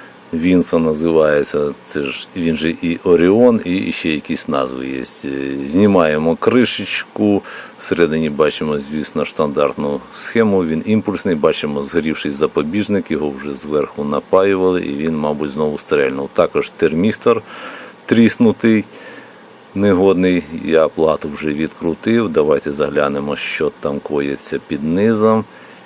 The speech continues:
І під низом ми бачимо ось таку цікаву картинку.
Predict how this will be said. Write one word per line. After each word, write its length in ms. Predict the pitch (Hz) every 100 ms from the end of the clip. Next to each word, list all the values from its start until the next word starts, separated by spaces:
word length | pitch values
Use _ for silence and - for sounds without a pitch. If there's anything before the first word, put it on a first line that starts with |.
| - -
І 120 | 101
під 220 | - 85
низом 460 | 76 85 90 92 85
ми 180 | 80 78
бачимо 640 | 67 76 80 85 85 76
ось 140 | 76 -
таку 340 | - - 71
цікаву 580 | - 67 - 71 76 73
картинку. 840 | - 76 - 65 65 65 - 65